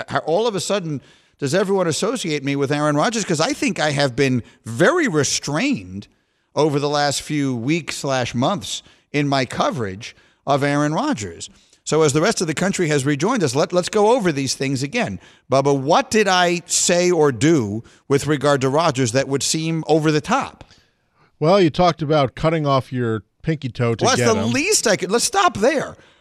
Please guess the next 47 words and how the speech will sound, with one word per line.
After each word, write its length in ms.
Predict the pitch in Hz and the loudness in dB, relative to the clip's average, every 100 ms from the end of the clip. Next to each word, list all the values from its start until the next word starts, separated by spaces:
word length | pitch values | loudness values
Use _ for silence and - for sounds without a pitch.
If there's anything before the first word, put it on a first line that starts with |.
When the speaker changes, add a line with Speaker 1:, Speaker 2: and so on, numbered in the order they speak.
| _ | _
Speaker 1:
What 420 | 131 170 440 359 | -2 0 0 -4
fan 400 | - 247 294 285 | -4 0 2 4
of 100 | 190 | 2
a 60 | 165 | 2
team 380 | - 285 320 170 | 2 0 2 2
would 140 | 151 | 2
not 260 | 226 285 - | 0 -2 -2
cut 180 | 240 | 0
off 220 | 247 262 - | 2 2 2
their 160 | 160 | 0
pinky 420 | - - 330 247 | 2 -2 -2 -4
toe 400 | - 113 92 120 180 - - _ | -6 -6 -4 -4 -6 -14 -20 _
to, 140 | - 175 | -4 0
to 220 | 202 214 | 2 2
acquire 440 | 185 226 269 254 | 2 2 2 2
Aaron 240 | 240 240 220 | 4 2 2
Rodgers? 360 | 226 320 185 | 0 2 0
The 100 | 185 | 0
pinky 280 | - 339 302 | -2 -4 -4
toe 200 | 208 220 | -2 0
is 120 | 196 180 | 2 2
an 100 | 185 | 2
irrelevant 800 | 170 151 190 339 349 202 170 156 | 0 2 2 4 2 2 0 -2
appendage. 720 | - 254 330 359 82 - - _ _ _ _ _ | -4 -2 -2 -4 -8 -12 -18 _ _ _ _ _
I, 240 | 165 - 185 185 | -8 -6 -4 -4
I, 100 | 202 | -2
I 80 | 202 | -2
think 240 | 196 349 | -2 -2
if 100 | 285 | 0
I 120 | 185 170 | 0 0
cut 220 | - 277 | 0 2
off 220 | 269 226 | 2 2
my 140 | 190 | 0
pinky 380 | 180 269 285 269 | 0 0 -2 -2
toe, 180 | 185 160 | 0 0
it 180 | 170 185 | 0 -2
might 220 | 254 320 | -2 0
take 180 | 285 226 | 0 0
me 120 | 185 | 0
a 60 | 170 | -2
few 220 | 240 226 | -4 -6
weeks 240 | 240 220 | -6 -6
to 80 | - | -4
even 300 | 214 190 180 | -2 0 0
know 140 | 202 262 | 0 0
what 160 | 175 | 0
happened. 640 | - 214 294 359 - 160 | -2 -4 -4 -4 -10 -12